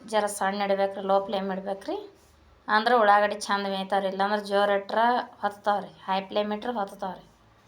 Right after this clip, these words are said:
ಹಿಂಗಾಗಿ ಚಂದಾಗೆ ಅವು ಪದರ ಪದರ ಉಳ್ಳಾಗಡ್ಡಿ ಹೊಳೀನಿ ರೀ. ಅವು ಮಸ್ತ್ ಬೇಯ್ಬೇಕ್ರಿ. ಎಲ್ಲ ಚಂದ ಕರಗಬೇಕ್ರಿ. ಈಗ ನೋಡ್ರಿ ಈಗ ಆಗ್ಯಾವ ನೋಡ್ರಿ ಎಲ್ಲ ಉಳ್ಳಾಗಡ್ಡಿ.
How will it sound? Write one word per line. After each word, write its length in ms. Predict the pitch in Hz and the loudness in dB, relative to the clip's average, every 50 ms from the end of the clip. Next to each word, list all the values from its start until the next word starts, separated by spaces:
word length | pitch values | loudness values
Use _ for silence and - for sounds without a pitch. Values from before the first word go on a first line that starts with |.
| _ _ _ _ _ _ _ _ 220 220 | _ _ _ _ _ _ _ _ -8 -6
ಹಿಂಗಾಗಿ 360 | 220 220 220 220 233 262 294 | 0 2 2 2 2 2 -2
ಚಂದಾಗೆ 580 | 285 - 233 214 214 208 208 214 214 233 240 | -4 -2 -2 -2 -2 0 0 0 0 0 0
ಅವು 320 | 240 226 214 208 208 - - | 0 2 2 0 0 -2 -4
ಪದರ 300 | - - 214 208 208 214 | 0 0 2 2 2 2
ಪದರ 280 | 208 - 214 214 214 | 2 2 0 2 2
ಉಳ್ಳಾಗಡ್ಡಿ 420 | 208 202 208 214 214 220 214 214 240 | 2 2 4 2 2 2 0 -2 -2
ಹೊಳೀನಿ 320 | 233 214 214 226 226 240 | -2 -2 -2 -2 -2 -2
ರೀ. 260 | 269 320 359 349 - - - _ _ _ _ _ _ _ - | -2 -2 -4 -4 -8 -14 -20 _ _ _ _ _ _ _ -2
ಅವು 100 | 226 220 | -2 2
ಮಸ್ತ್ 320 | 220 220 233 226 - - | 4 4 2 2 0 -4
ಬೇಯ್ಬೇಕ್ರಿ. 500 | 226 220 214 214 214 208 202 202 196 196 - - - - - - - - - - | -4 -2 -2 0 0 -2 -4 -4 -6 -10 -10 -12 -16 -20 -20 -20 -20 -12 -6 -2
ಎಲ್ಲ 200 | 214 208 214 208 | 0 2 2 2
ಚಂದ 480 | 208 - 214 196 202 208 208 214 214 | 2 2 0 0 0 0 -2 -2 -4
ಕರಗಬೇಕ್ರಿ. 640 | 208 208 - 202 202 196 196 190 185 185 - - - - - - - - - - - - - - - - - - - - - - - - - - - - - - - - _ _ _ _ - - - - - | -2 -2 0 0 0 0 -2 -4 -6 -6 -8 -14 -18 -20 -20 -20 -20 -20 -20 -20 -20 -20 -20 -20 -20 -20 -20 -20 -20 -20 -20 -20 -20 -20 -20 -20 -20 -20 -20 -20 -20 -20 _ _ _ _ -20 -20 -18 -12 -10
ಈಗ 160 | - 214 208 202 | -8 -6 -4 0
ನೋಡ್ರಿ 280 | 202 202 196 196 190 | 0 0 2 0 0
ಈಗ 80 | 190 196 | -2 -2
ಆಗ್ಯಾವ 380 | 196 196 202 196 202 202 196 | -2 -2 0 0 0 2 0
ನೋಡ್ರಿ 260 | 196 196 190 190 196 196 | 0 -2 -4 -2 -2 -4
ಎಲ್ಲ 180 | 190 190 190 | -2 -2 -4
ಉಳ್ಳಾಗಡ್ಡಿ. 520 | 190 185 185 185 190 185 185 185 180 - | -4 -2 -2 -2 -2 -2 -4 -6 -10 -12